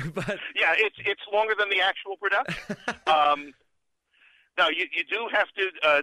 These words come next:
Speaker 2: take a deep breath and then take a drink afterwards,
Speaker 1: <laughs>
Speaker 2: uh,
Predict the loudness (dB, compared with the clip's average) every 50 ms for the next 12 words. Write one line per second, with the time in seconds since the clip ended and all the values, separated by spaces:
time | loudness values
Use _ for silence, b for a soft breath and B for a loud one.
0 | 0 -2 -4 -2 -2 -4 -6 -6 -8 -8 _ 0 2 2 2 2 0 -4 -6 -6
1 | -4 -2 0 -2 -2 -2 -2 -4 -4 -4 -6 -4 -2 -2 -2 -2 -2 -4 0 2
2 | 2 2 0 -2 -10 -14 -12 -10 -10 -10 -10 -12 -12 -12 -12 -12 -12 -12 -14 -14
3 | -6 _ 0 2 2 2 0